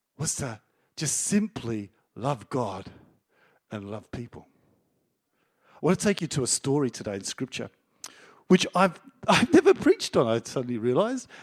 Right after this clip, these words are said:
and yet it's a s-, common story. Everyone else preaches on it, so I thought I'd have a go. So let's have a look at John twenty-one. John twenty-one. Interesting story.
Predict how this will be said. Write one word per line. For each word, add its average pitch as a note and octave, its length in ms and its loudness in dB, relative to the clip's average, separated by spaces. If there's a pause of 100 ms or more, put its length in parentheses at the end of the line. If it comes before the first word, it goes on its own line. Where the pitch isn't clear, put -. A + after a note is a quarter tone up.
(140)
and F3 180 0
yet F#3+ 140 4
it's G#3+ 260 -2
a F#3+ 40 -2
s-, - 220 -6 (220)
common G#3+ 300 6
story. B2+ 480 0 (300)
Everyone G#3+ 340 8
else B3+ 180 8
preaches B2 380 -2
on C#3+ 100 2
it, G#3+ 120 2
so G3 180 -4
I F#3+ 60 -2
thought G3+ 220 0
I'd F#3 120 0
have F#3 100 0
a G3+ 60 0
go. G#3 320 4 (220)
So G#3+ 320 4 (180)
let's D4 160 6
have B3 160 6
a B3 60 10
look F3 260 6 (200)
at F#3 200 -2
John F#3+ 260 2
twenty-one. F3 540 -2 (1160)
John C#4+ 260 8
twenty-one. F#3 640 0 (1400)
Interesting G#3 640 2
story. C#3+ 460 -2